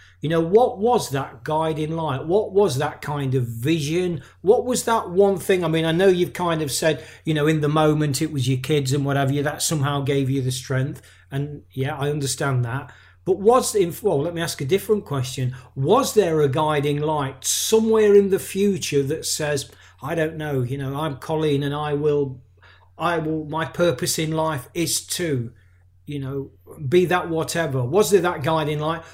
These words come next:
Or was that literally Colleen kind of surviving day to day for the sake of your kids, and another day turned into a month, turned into a year, turned into a decade, and here we are? Wh-, wh-, you know, which one was it?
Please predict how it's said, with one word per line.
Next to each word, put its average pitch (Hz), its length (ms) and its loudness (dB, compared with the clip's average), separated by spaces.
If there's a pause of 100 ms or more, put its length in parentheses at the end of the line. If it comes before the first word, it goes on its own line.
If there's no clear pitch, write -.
(120)
Or 185 180 4
was 185 160 4
that 190 240 -2
literally 180 600 0 (280)
Colleen 175 500 0
kind 165 320 -4
of 139 100 -6
surviving 156 680 -2
day 156 280 0
to 147 180 -6
day 151 220 -2
for 135 120 -8
the 139 140 -6
sake 147 340 -4
of 135 140 -6
your 139 120 -2
kids, 151 460 -2
and 131 140 -2
another 143 360 -2
day 143 300 -2
turned 143 340 -4
into 143 320 -2
a 143 60 0
month, 147 460 -6
turned 143 260 -4
into 143 300 -4
a 139 40 0
year, 143 420 -4 (260)
turned 151 320 0
into 143 280 0
a 139 60 4
decade, 143 540 -2
and 143 100 0
here 139 200 0
we 143 160 2
are? 135 280 -2 (220)
Wh-, 202 260 2
wh-, - 60 -14
you 175 80 -2
know, 165 360 -4
which 202 460 0
one 196 180 -2
was 143 220 -2
it? 120 300 -8